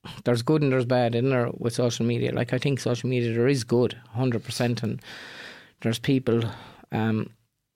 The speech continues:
who, who use it who are very fair and honest, and you can get stuff from it. And I think there's other times then where it's very nasty. Like, one part of it I don't like is the anonymous stuff. Like, the sites, like, there's one or two sites out there, and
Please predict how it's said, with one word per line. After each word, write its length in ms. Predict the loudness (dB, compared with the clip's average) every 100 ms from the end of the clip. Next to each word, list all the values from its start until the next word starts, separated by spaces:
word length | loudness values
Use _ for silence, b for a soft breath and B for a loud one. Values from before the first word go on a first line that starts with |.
| _ _ -10
who, 460 | -8 -8 -4 -2
who 200 | -2 2
use 320 | 2 4 4 4
it 100 | 2
who 100 | 2
are 80 | 2
very 260 | 2 2
fair 340 | 2 2 2 4
and 100 | 2
honest, 280 | 2 0 0
and 80 |
you 80 | -2
can 160 | 0 0
get 160 | 0
stuff 220 | 0 -2 0
from 120 | -2
it. 160 | 0
And 180 | -2 -4 -6 -20 _ _ _ -6
I 80 |
think 200 | -2 -2
there's 200 | 0 2
other 180 | 2 2
times 280 | 0 0 2
then 200 | 2 0
where 120 | 0
it's 120 | -2
very 220 | 0 2 2
nasty. 580 | 2 0 -2 -2 -4 -8 B B B
Like, 180 | -6 -4
one 260 | 0 2 2
part 280 | 0 0 0
of 60 |
it 80 | -2
I 100 | -2
don't 260 | -2 -2 -2
like 220 | -4 -2
is 140 | -4
the 120 | 0 0
anonymous 500 | 2 2 2 0 -4
stuff. 520 | -6 -8 -8 -16 -20 _ _
Like, 280 | -6 -6 -6 B B B B B -8
the 80 |
sites, 580 | -4 0 2 2 0 -8
like, 320 | -4 -4 -4
there's 500 | -4 -2 -2 -4 -8 -10 B _ _
one 280 | -2 0 2
or 100 | 0
two 260 | 0 -2 -2
sites 380 | 0 -2 0
out 180 | -2 -4
there, 220 | -4 -4
and 320 | -2 -2 -4